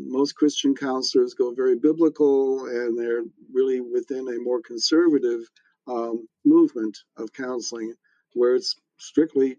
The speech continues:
Christian based. Um, in spiritual counseling, uh, we don't impose our beliefs, uh, spiritual beliefs onto our clients at all. By the way, I don't like the word client, but it's the word we use in the profession. Um, I think of them as just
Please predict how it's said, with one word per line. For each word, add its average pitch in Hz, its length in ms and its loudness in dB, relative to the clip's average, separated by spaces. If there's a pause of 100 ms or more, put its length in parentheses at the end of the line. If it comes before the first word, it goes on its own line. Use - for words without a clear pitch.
Christian 127 480 0
based. 117 420 0 (380)
Um, 117 400 -8 (140)
in 131 460 -4
spiritual 214 500 2
counseling, 123 580 -4 (480)
uh, 117 140 -2 (100)
we 202 160 2
don't 185 220 6
impose 135 800 4
our 117 320 -4
beliefs, 120 760 -2 (100)
uh, 110 160 -6
spiritual 135 460 2
beliefs 113 400 0
onto 110 240 -2
our 113 160 -2
clients 117 480 -6
at 113 80 0
all. 110 320 -2 (680)
By 143 140 4
the 143 80 6
way, 131 100 6
I 139 40 8
don't 151 160 6
like 135 220 0
the 131 100 2
word 127 180 4
client, 120 500 -6
but 113 120 2
it's 107 180 -10
the 127 80 -4
word 120 300 2
we 113 80 2
use 113 320 0
in 113 80 -4
the 107 80 -6
profession. 110 720 -2
Um, 113 300 -6 (120)
I 113 60 -4
think 123 260 0
of 107 120 -4
them 110 200 -4
as 110 120 -6
just - 320 -2